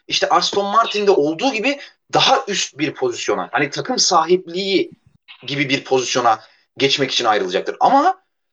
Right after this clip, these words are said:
işte Aston Martin'e giderse orada da aslında tam takım sahibi gibi olacak. Çünkü takımın, e, majority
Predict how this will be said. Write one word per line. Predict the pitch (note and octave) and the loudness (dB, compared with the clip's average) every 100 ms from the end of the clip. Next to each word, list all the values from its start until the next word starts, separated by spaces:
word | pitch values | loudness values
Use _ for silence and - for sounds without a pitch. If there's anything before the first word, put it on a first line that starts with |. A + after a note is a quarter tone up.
| _ _ | _ _
işte | - - | -4 0
Aston | D3+ - - A3+ | 0 0 -2 -6
Martin'e | G#3+ B3 C4 B3+ | 2 2 2 -4
giderse | A#3+ B3 B3+ A3+ | 2 2 2 0
orada | - E4+ B3+ | 2 2 4
da | A#3 | 2
aslında | F3+ - D3+ | 0 -2 -6
tam | D3+ C3+ | -6 -4
takım | C3 B2+ | -6 -6
sahibi | - A2 G2+ | -8 -4 -4
gibi | G2 | -2
olacak. | F#2+ F2+ F2 E2 | -2 -2 -6 -6
Çünkü | F3+ F#3 G3 - | -6 -2 -2 -2
takımın, | A3 F3 F#3 F#3 _ - _ - | -6 0 -2 -2 _ -20 _ 0
e, | A#2 A#2+ A#2 | 4 6 4
majority | A#2+ B2 C3+ F3+ F3+ D#3+ | 0 -2 4 4 4 0